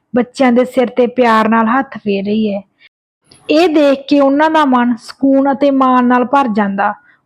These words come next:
ਉਸ ਨੂੰ ਲੱਗਦਾ ਕਿ ਉਸ ਨੂੰ ਆਪਣੀ ਜ਼ਿੰਦਗੀ ਦੀ ਸਭ ਤੋਂ ਵਧੀਆ ਤੇ ਸੱਚੀ ਕਮਾਈ ਮਿਲ ਗਈ ਹੈ। ਉਸ ਨੂੰ ਇੱਕ ਅਜਿਹੀ ਧੀ ਮਿਲੀ ਹੈ, ਜਿਹੜੀ ਉਸ ਦੀ ਦੌਲਤ ਹੀ ਨਹੀਂ, ਉਹਦੀ ਰੂਹ ਦੀ ਵੀ ਵਾਰਸ ਹੈ। ਇਹ ਸੀ ਅੱਜ ਦੀ ਕਹਾਣੀ।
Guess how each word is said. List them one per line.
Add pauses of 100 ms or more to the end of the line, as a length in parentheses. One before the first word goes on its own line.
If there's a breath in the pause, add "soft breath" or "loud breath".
(100)
ਉਸ
ਨੂੰ
ਲੱਗਦਾ
ਕਿ
ਉਸ
ਨੂੰ
ਆਪਣੀ
ਜ਼ਿੰਦਗੀ
ਦੀ
ਸਭ
ਤੋਂ
ਵਧੀਆ
ਤੇ
ਸੱਚੀ
ਕਮਾਈ
ਮਿਲ
ਗਈ
ਹੈ। (540 loud breath)
ਉਸ
ਨੂੰ
ਇੱਕ
ਅਜਿਹੀ
ਧੀ
ਮਿਲੀ
ਹੈ, (400 soft breath)
ਜਿਹੜੀ
ਉਸ
ਦੀ
ਦੌਲਤ
ਹੀ
ਨਹੀਂ, (160)
ਉਹਦੀ
ਰੂਹ
ਦੀ
ਵੀ
ਵਾਰਸ
ਹੈ। (840 soft breath)
ਇਹ
ਸੀ
ਅੱਜ
ਦੀ
ਕਹਾਣੀ।